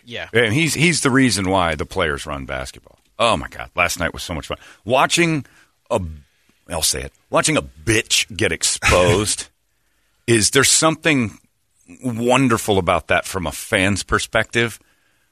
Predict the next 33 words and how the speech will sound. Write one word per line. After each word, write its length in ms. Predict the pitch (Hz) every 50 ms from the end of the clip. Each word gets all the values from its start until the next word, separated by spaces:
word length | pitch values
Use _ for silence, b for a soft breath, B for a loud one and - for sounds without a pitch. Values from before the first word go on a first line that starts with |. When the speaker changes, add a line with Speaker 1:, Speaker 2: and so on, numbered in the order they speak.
| _ _
Speaker 2:
because 680 | 95 107 - - 127 107 95 95 90 87 - - - - _
when 180 | 117 135 135 131
you're 120 | 156 170
sold 500 | - - - - - 135 127 131 143 123
an 100 | 131 120
item 280 | 120 120 123 123 131 127
that 140 | 110 101 -
you're 100 | 107 101
like, 260 | 98 95 92 90 -
"This 260 | - 202 240 - -
isn't 340 | 226 196 190 190 - - 107
good," 260 | 147 170 170 - - -
it's 140 | 120 - 151
almost 220 | 160 190 202 170
like 120 | 175 131
when 100 | 135 127
a 60 | 107 92
car 300 | - - 107 113 123 123
salesman 460 | - - 110 98 90 85 - 92 82
is 100 | 80 -
trying 240 | - - 104 104 95
to 40 | 85
convince 800 | - - - 98 87 76 73 76 85 110 117 120 107 - -
you 140 | 82 69 58 b b b b b b b b -
that 260 | 92 120 113 98 -
the 80 | 107
Yaris 840 | 104 92 90 90 95 101 110 120 123 113 95 78 71 67 - - - -
is 280 | 110 110 95 - - -
as 160 | 113 101 95 90
good 460 | 90 82 85 101 127 135 139 131 107
as 420 | 98 92 90 87 80 - - - -
a 100 | 107 104
Lamborghini. 880 | 98 107 117 117 117 104 98 90 82 101 113 135 143 120 78 - - _